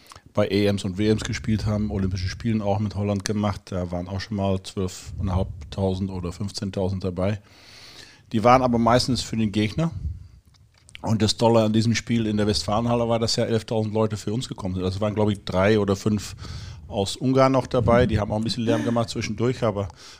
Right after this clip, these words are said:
ansonsten waren die ja alle für uns. Und wenn man auch das Lied You Never Walk Alone,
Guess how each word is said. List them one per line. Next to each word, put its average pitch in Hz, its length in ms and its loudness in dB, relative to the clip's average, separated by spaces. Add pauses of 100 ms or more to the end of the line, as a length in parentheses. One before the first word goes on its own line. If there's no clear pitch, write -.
ansonsten 113 380 0
waren 120 140 6
die 117 80 4
ja 120 100 6
alle 123 160 4
für 113 140 -2
uns. 131 320 2
Und 101 260 -4
wenn 113 100 2
man 107 220 0
auch 107 220 6
das - 240 -6
Lied 120 320 -2 (560)
You 110 80 -2
Never 113 320 4
Walk 117 240 4
Alone, 110 380 2